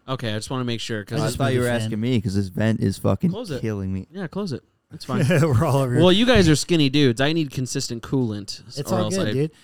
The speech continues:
Speaker 1: you know.
Speaker 2: Well, yeah, I didn't answer the question when you
Speaker 1: No,
Speaker 2: asked me
Speaker 1: yeah.
Speaker 2: was how I deal with
Speaker 1: Yeah, go ahead,
Speaker 2: bombing.
Speaker 1: go ahead.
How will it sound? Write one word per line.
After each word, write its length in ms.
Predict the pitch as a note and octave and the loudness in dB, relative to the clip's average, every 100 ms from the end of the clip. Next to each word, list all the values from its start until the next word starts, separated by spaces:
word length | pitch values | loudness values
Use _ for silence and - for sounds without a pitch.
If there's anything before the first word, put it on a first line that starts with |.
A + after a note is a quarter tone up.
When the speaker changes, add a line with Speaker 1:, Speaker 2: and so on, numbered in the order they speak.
| - | -18
Speaker 1:
you 60 | G#2+ | -14
know. 140 | G#2 G#2 | -4 2
Speaker 2:
Well, 100 | D#3 | 2
yeah, 400 | E3 C#3 B2 B2+ | 2 0 -2 2
I 60 | |
didn't 220 | C#3+ D3 | 4 4
answer 200 | C3+ B2 | 4 2
the 80 | A#2 | 0
question 320 | A2+ B2 - | 4 2 4
when 80 | A2+ | 0
you 80 | A2+ | 0
Speaker 1:
No, 60 | A2+ | -4
Speaker 2:
asked 120 | A2 | -6
me 60 | A2+ | -6
Speaker 1:
yeah. 40 | |
Speaker 2:
was 340 | G#2+ G#2+ G2+ - | -4 -6 -6 -4
how 200 | A2+ A#2+ | 2 4
I 60 | A2+ | 4
deal 160 | A2+ | 2
with 80 | G#2+ | 0
Speaker 1:
Yeah, 80 | A2+ | 0
go 120 | C3 | 0
ahead, 220 | A#2+ G#2 | 2 2
Speaker 2:
bombing. 0 | |
Speaker 1:
go 80 | A2 | 0
ahead. 200 | G#2+ G2 | 0 -2